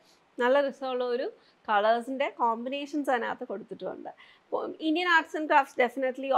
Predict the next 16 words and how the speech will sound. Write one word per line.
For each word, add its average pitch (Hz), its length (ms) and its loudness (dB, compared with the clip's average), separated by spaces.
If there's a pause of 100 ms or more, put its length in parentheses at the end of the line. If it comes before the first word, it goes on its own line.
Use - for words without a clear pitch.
always 247 440 -2 (200)
have 208 180 4 (160)
beautiful 214 340 -4 (120)
colors 196 300 2 (120)
blended 185 420 -2
in. 247 60 -8 (340)
നമുക്കൊരു 254 420 4
സിംഗിൾ 277 320 -2
ഷെയ്ഡ്സിനകത്തൊന്നും 285 720 -6
അധികം 254 280 -2
നമുക്ക് 240 240 -8 (100)
നമ്മളുടെ 320 400 2 (160)
കൾച്ചറുമായിട്ട് 269 800 0 (500)
വരുന്ന 254 280 2 (120)
ആ 262 180 0
ഒരു 240 140 0